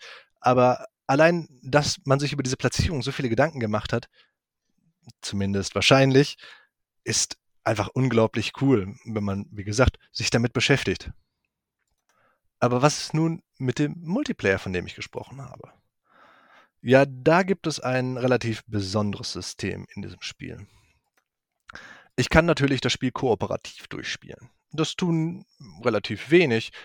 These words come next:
aber wenn ich jetzt einfach nur die Geschichte erleben möchte oder einfach mal gucken möchte, was kommt in dem Spiel auf mich zu, oder, naja, die Herausforderung erst in einem späteren Durchlauf möchte,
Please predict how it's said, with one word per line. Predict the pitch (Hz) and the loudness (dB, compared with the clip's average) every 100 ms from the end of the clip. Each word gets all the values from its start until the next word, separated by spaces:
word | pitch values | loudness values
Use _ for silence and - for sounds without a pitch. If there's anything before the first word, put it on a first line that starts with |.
| - | -8
aber | - 131 127 127 | -2 2 2 0
wenn | 156 135 139 156 | -6 -12 -2 -2
ich | 147 | 0
jetzt | 151 | -2
einfach | 147 135 | -2 -2
nur | 117 | -4
die | |
Geschichte | 113 117 113 - | -2 -2 0 2
erleben | 127 131 123 | 2 0 0
möchte | 120 - 123 | -2 -4 -6
oder | 107 117 - | -4 -4 -2
einfach | 131 | -4
mal | 120 123 | -4 -4
gucken | 143 - | -4 -4
möchte, | 123 120 | -8 -4
was | 117 | -4
kommt | - 135 | -2 -4
in | 120 | -4
dem | 113 | -6
Spiel | - 120 | -6 -4
auf | 110 - | -4 -4
mich | 110 | -8
zu, | - 175 110 - _ _ _ | -6 -4 -6 -8 _ _ _
oder, | 110 101 95 - _ _ | -6 -4 -4 -6 _ _
naja, | 92 92 110 110 _ _ | -8 -2 -2 -2 _ _
die | 110 | -2
Herausforderung | 110 113 147 - 135 131 127 120 | 2 4 2 2 -2 -2 -2 -2
erst | 104 107 - - | -2 -2 -6 -8
in | 107 | -4
einem | 92 104 101 - _ _ _ _ _ _ - | -4 -2 -6 -10 _ _ _ _ _ _ -12
späteren | - - 139 123 117 | 2 6 6 6 4
Durchlauf | 131 190 120 101 | 4 6 6 4
möchte, | 104 92 - | -2 -8 -10